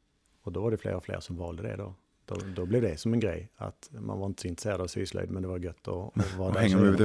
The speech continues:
Speaker 2: brudar. Eh, ja, jag vet inte, det var, jag trivdes för bättre i den gemenskapen
Speaker 1: Mm.
Speaker 2: också.
Speaker 1: Mm.
Speaker 2: Sen så är jag ju ingen hantverksperson överlag, så att jag menar,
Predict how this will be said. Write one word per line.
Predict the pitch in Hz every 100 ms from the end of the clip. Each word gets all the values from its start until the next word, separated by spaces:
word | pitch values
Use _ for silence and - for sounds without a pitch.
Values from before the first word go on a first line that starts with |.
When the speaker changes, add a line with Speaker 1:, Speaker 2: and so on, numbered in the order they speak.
| 104
Speaker 2:
brudar. | 113 - - - -
Eh, | 131
ja, | 127 127 123 139 147 147 123 107
jag | 143 151
vet | 175
inte, | 156
det | 127
var, | 131 156
jag | 143 135 151
trivdes | - 175 131 147
för | 170
bättre | 147 143 139
i |
den | 127 127
gemenskapen | 123 160 160 - - 123
Speaker 1:
Mm. |
Speaker 2:
också. | 117 127 - - - _ _ _ 107
Speaker 1:
Mm. | 92 107 - -
Speaker 2:
Sen | 131 123
så | 104 107
är |
jag | 98 95
ju | 95
ingen | 90 87
hantverksperson | 95 90 - 85 - - - 107 85
överlag, | 80 80 92 104 78
så | - 80
att | -
jag | 85
menar, | 82 78